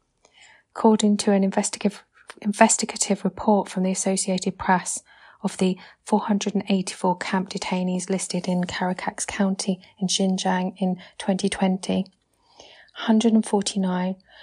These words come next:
were there for having too many children, the most common reason for holding them. The fact that the daily paper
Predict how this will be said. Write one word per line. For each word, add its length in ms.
were 80
there 240
for 100
having 260
too 220
many 180
children, 680
the 60
most 280
common 320
reason 340
for 120
holding 400
them. 220
The 80
fact 400
that 80
the 80
daily 400
paper 640